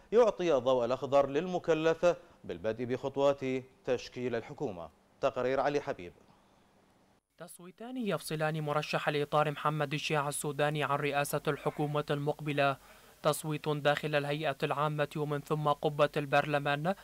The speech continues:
Speaker 2: كمسالك قانونية تشق طريقها لتكليف السوداني بتأليف كابينته الوزارية ومنح أعضاء حكومته الثقة بعد ذلك،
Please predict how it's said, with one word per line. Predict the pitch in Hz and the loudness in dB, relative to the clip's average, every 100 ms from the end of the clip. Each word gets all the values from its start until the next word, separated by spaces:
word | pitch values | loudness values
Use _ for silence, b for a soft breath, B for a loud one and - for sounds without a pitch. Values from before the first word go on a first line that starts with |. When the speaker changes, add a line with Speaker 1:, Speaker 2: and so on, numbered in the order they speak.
| B B B | B B B
Speaker 2:
كمسالك | - 156 143 - 147 147 - | 2 2 2 2 0 0 0
قانونية | 143 - 147 147 147 147 147 | 0 4 2 2 -4 0 0
تشق | - 151 151 139 156 - 151 | 0 -2 -2 -4 -4 -2 -4
طريقها | 147 143 151 - 143 147 180 B B B - | 0 0 0 -2 0 0 -2 B B B -4
لتكليف | 156 160 147 156 147 | -2 -2 -2 -4 -4
السوداني | 147 - 165 190 247 220 | -6 -4 0 2 2 2
بتأليف | 156 147 139 151 151 | 0 0 0 -2 -2
كابينته | 151 - 147 143 151 147 156 147 | -4 2 2 2 -2 -2 -2 -2
الوزارية | 147 143 143 147 143 143 147 B B B B 160 | -2 0 2 0 0 2 2 B B B B -2
ومنح | 151 151 - 156 | 0 0 -2 -2
أعضاء | 156 135 147 156 147 | 4 4 4 0 0
حكومته | - 156 151 147 147 151 | -4 -4 -2 -4 -2 -2
الثقة | 143 - 151 156 | -2 -2 0 2
بعد | 147 139 139 143 | 2 2 2 2
ذلك، | 143 139 139 - 143 | 2 0 -2 0 0